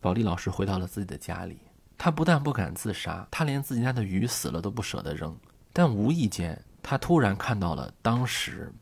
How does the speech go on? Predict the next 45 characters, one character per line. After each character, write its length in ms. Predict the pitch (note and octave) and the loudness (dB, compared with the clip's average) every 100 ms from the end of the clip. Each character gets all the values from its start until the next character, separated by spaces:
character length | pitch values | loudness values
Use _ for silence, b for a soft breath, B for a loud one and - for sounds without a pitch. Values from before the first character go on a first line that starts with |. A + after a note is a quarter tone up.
| - | 0
班 200 | A#2 A2+ | 4 4
里 60 | |
面 160 | F2+ E2 | 4 0
的 60 | |
同 240 | F2 - F#2+ | -4 -4 -6
学 240 | - E2 | -6 -6
写 240 | E2+ - - | -4 -4 -4
的 120 | - | -4
那 160 | G2 | -2
篇 300 | F2 - E2+ D#2 | -2 -2 -4 -6
他 160 | - G#2 | -8 -8
布 180 | G#2+ | -6
置 140 | - F#2 | -4 -4
的 120 | - | -4
最 140 | - G#2 | -2 -2
后 160 | - | 0
一 60 | F2 | -2
篇 220 | - F2 | -2 -4
作 180 | - E2 | -2 -2
文 160 | - - - | -4 -10 -2
《我 160 | F2+ | 0
们 180 | F#2+ D#3 | 2 0
的 100 | F3+ | 0
未 200 | F#3+ G2 | 0 0
来》， 280 | - - - - - | -2 -10 -16 -18 -2
惊 280 | - F3+ F#3 | 4 6 6
异 140 | D#3+ | 4
地 100 | F#2 | 2
发 280 | - - F2+ | 0 -2 -2
现， 260 | - D2 B1+ | -2 -6 -8
在 140 | - B2+ | -4 0
Yuri 560 | A#2 C3 D3+ C3 F2+ - | 2 2 2 2 -2 -6
和 260 | - - G#2 | -12 -4 -2
Minato 540 | - A#2+ C#3 A2 F#2 D2+ | 0 2 4 2 0 -4
的 160 | - - | -6 -2
作 140 | A#2+ | 0
文 200 | F#2 F2+ | 0 0
当 220 | F#2 F2+ | -2 -2
中 180 | F#2 F2 G#2 _ _ | -4 -8 -12 _ _
有 220 | - G2 | 2 4
一 100 | F2+ | 4
个 100 | G2+ B2 | 2 -2
藏 560 | - - - F2 A2 | -4 -4 -2 0 0
头 340 | C3 - F2 A#2+ | -2 -4 -4 -2
诗， 480 | A2+ - B2+ B2+ | -2 0 2 2